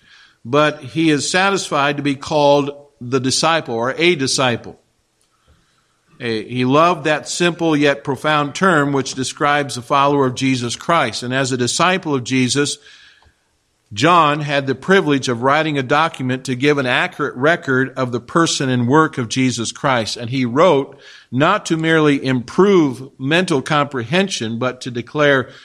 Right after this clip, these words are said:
truth that sinners might believe and be saved for eternity. Now, some would point out, you know, "But, uh, John's just a man. How could he make a claim for writing truth that would stand for eternity?"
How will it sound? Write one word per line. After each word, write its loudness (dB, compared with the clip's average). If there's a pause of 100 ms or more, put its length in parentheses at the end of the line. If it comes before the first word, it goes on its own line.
(160)
truth 0 (220)
that 0
sinners 2
might 0
believe 4
and 0
be 0
saved 0
for -4
eternity. -4 (1300)
Now, 2
some 2
would 2
point 2
out, 0
you -4
know, 2
"But, -2
uh, 4
John's 0
just 0
a 2
man. 2 (1300)
How -2
could -2
he 2
make 2
a 2
claim 2
for 2
writing 2
truth 4
that 2
would -2
stand 0
for 4
eternity?" 0